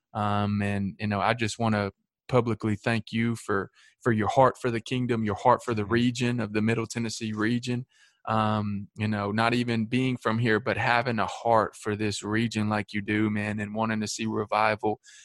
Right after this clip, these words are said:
Speaker 1: and wanting to see the kingdom come on earth as it is in heaven, man, you know, it's just incredible. And so I commend you, and I thank you for having that type of spirit and having that, that type of heart, man. So, uh, I wanna jump into our, our next little question here,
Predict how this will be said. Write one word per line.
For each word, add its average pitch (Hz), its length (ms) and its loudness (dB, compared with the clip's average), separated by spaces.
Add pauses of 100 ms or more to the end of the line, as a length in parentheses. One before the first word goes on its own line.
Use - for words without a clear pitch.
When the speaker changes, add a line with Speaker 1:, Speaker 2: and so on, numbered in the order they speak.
(220)
Speaker 1:
and 110 160 -6
wanting 110 360 -2
to 104 60 -4
see 117 200 -4
the 107 100 -4
kingdom 113 460 -2
come 117 260 0
on 107 160 2
earth 107 220 0
as 104 180 -2
it 107 80 -4
is 107 120 -2
in 107 100 0
heaven, 104 260 -2
man, 107 260 -6 (380)
you 113 80 -2
know, 104 220 4
it's 107 100 0
just 113 300 0
incredible. 107 560 2
And 104 80 -2
so 107 340 2 (720)
I 120 140 0
commend 117 420 2
you, 113 160 0
and 110 100 0
I 104 120 0
thank 110 320 -2
you 113 200 0 (360)
for 110 100 2
having 113 320 2
that 107 220 0
type 104 260 -2
of 101 140 -4
spirit 110 340 -2
and 110 100 -6
having 110 280 2
that, 104 220 2 (100)
that 107 180 0
type 107 240 2
of - 80 2
heart, 117 320 6
man. 110 320 2
So, 107 340 2 (380)
uh, 113 240 8
I - 40 -4
wanna 170 200 2
jump 151 280 2
into 139 380 2
our, 117 220 6
our 120 100 6
next 127 300 4
little 113 140 4
question 120 480 4
here, 110 440 4